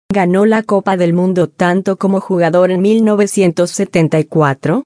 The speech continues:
como entrenador en mil novecientos noventa, y logró éxitos destacados con el Bayern Múnich,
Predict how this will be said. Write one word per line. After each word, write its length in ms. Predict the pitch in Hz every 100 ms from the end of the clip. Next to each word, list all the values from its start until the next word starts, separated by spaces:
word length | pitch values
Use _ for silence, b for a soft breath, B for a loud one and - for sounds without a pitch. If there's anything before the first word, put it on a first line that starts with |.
| _ _
como 220 | 220 208
entrenador 580 | 180 180 175 165 175 185
en 100 | 185
mil 240 | 196 226 220
novecientos 680 | 208 214 - 202 196 190 185
noventa, 640 | 180 180 147 127 160 247 - _
y 140 | 233
logró 400 | 226 202 196 196
éxitos 480 | 196 - 226 220 202
destacados 800 | 190 170 - 175 202 202 220 226
con 180 | 220 214
el 140 | 202
Bayern 500 | 196 196 233 240 220
Múnich, 560 | 214 202 190 247 392